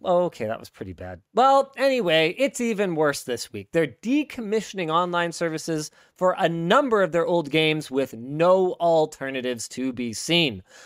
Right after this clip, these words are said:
We'll be talking about that alongside just, I mean, I guess just the state of gaming in general. You can't talk about games getting decommissioned without also talking about how much it costs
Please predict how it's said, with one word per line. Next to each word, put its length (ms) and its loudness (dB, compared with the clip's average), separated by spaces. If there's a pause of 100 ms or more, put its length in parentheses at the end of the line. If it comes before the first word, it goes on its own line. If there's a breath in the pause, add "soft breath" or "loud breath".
(120)
We'll 120 0
be 120 -4
talking 300 0
about 300 2
that 280 4
alongside 840 0
just, 260 -4 (1000 soft breath)
I 80 -4
mean, 180 2
I 120 6
guess 260 4
just 220 -4
the 80 -4
state 300 0
of 120 -2
gaming 340 0
in 160 -6
general. 420 0
You 140 -8
can't 420 -4
talk 440 0
about 460 2 (140)
games 320 -2
getting 260 -2
decommissioned 680 -4
without 400 0
also 380 2
talking 400 -2
about 260 -2
how 220 -4
much 240 -4
it 140 -10
costs 680 -2